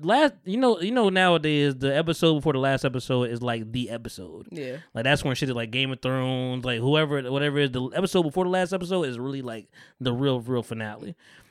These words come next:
Speaker 1: So we talked about that last week with Avery. Shout out to Avery, gang, gang. Um, but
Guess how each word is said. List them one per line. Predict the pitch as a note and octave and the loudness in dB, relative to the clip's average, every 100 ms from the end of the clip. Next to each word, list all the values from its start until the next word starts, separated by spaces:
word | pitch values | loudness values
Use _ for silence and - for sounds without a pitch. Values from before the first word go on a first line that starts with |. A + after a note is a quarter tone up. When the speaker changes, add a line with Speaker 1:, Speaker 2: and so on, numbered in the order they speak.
| - | -2
Speaker 1:
So | C#3 | 0
we | D#3 | 4
talked | G#3+ | 4
about | F#3+ | 6
that | F3 D#3 | 6 6
last | D3+ C#3 | 4 4
week | C#3 B2 | 0 0
with | A#2 | 0
Avery. | A#2 | -2
Shout | G#2+ C3 | 0 -2
out | |
to | A#2+ | 0
Avery, | A#2 G#2+ | -2 -4
gang, | A2 A#2 | -4 -4
gang. | A2 C#3 D#3 - - - - _ - | -4 -8 -12 -18 -20 -20 -20 _ 0
Um, | B2+ B2 A#2+ A#2 A2+ A2 G#2+ G#2+ _ _ _ _ _ _ - | 4 6 4 4 0 -2 -6 -10 _ _ _ _ _ _ -12
but | B2+ C#3+ E3 D#3 | 2 6 6 6